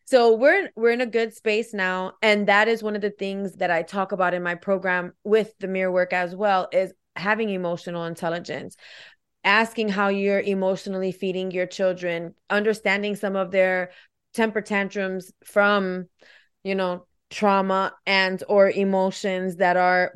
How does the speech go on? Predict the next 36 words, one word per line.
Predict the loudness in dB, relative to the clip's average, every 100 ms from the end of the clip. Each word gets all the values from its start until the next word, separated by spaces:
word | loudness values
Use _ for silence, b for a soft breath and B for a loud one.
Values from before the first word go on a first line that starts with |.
| 2
bottled | 4 4 4
up. | 2 2
They | 0 -4
can | -4 -6 -4
be | -2 0 0 -2 -2
acting | 2 2 2 -4 -16 -10 -8 -6
the | -4
way | -4
that | -4 -4
you're | -4 -4
feeling | -2 -2 -2 -4
because | -4 -4
they | -4
pick | -6 -8
up | -6
on | -6 -6
the | -6 -2
energy. | 0 -2 -4 -12 -14 -20 _ _ _
It's | -4 -4 -6 -16 _ -6
being | 0 2 2
able | 2 2 2 0
to, | -2 -2 0 -2 -4 -6 -10 _
it's | -10 -6
being | -4 -2 -2
able | -4 -4 -8
to | -4 -2
level | -2 0
up | -2 -2
your | -8
coping | -4 -6 -4 -6
skills | -8 -4 -2 -2 -4 -10 -18 b b b -2
and | 0 2 2 -2 -6
still | -14 -2 -2
be | 0 0
able | 0 0 -2 -2
to | -6 -4 -2 -2 -4